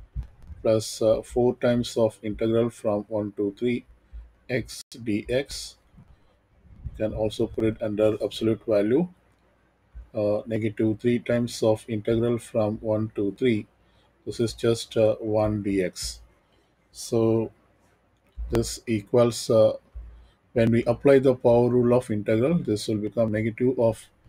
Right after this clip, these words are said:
x cube divided by three, because we have the power equals one. So it is equal to negative of x, uh, raised to the power of two plus one divided by two plus one, which equals, uh,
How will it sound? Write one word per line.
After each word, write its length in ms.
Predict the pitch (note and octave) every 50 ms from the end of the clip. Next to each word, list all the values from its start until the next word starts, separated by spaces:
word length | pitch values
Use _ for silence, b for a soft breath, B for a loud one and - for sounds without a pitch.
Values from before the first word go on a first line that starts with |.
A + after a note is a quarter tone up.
| - - - - - - -
x 320 | A#2+ G#2+ - - - -
cube 360 | - - - D3 C3+ C#3 D3 D3 - - C#3 C#3 C3+ - -
divided 440 | A#2+ A2+ A#2 A#2 A#2+ A#2 A2+ A#2 A#2
by 160 | A2 G2+ G2
three, 180 | - G#2 G2+
because 420 | G2 G#2+ G2+ - A#2 A#2+ A#2 - -
we 80 | A2 G2+
have 160 | A#2 B2 A#2+
the 100 | B2 G#2+
power 440 | - _ - A#2+ A#2+ B2 B2+ B2+ C3
equals 460 | B2 A2 G#2 - A2+ G#2 G2+ - -
one. 280 | A2+ B2 B2 A2+ G2+ G2+ - b b b b b b b b _
So 300 | _ - - - A2+ A2+
it 220 | - A#2+ A2 A#2 A#2+
is 180 | A#2 A2 -
equal 300 | B2 A2+ - C3 A#2+ A#2 A2+
to 120 | B2 A2
negative 380 | G#2+ A2 A2+ A#2 A2+ - B2 B2
of 120 | B2 -
x, 380 | A#2+ A2+ - - - - - -
uh, 120 | A#2+ A#2 - A#2
raised 260 | A#2 A#2 G#2 - -
to 60 | B2
the 100 | A#2+ A2+
power 240 | - - A2 G#2 G#2
of 160 | G2 - - -
two 100 | B2+ B2 -
plus 280 | - B2 A#2+ - - -
one 260 | B2+ B2 B2 A#2 A2
divided 440 | A2 G#2+ G#2+ G#2 A2+ A#2 A2+ A2+ A#2
by 160 | G#2+ G2+ G2+
two 260 | - - A#2 A2 G#2 -
plus 280 | A2+ A2 G#2 - - -
one, 180 | C3 D#3+ F#3 b b b b b b b b b b _
which 240 | _ A2+ G2+ - - -
equals, 580 | B2 A2+ A2 - B2 A#2+ A#2+ A#2 - - - A#2+
uh, 220 | A2 G#2+ G#2+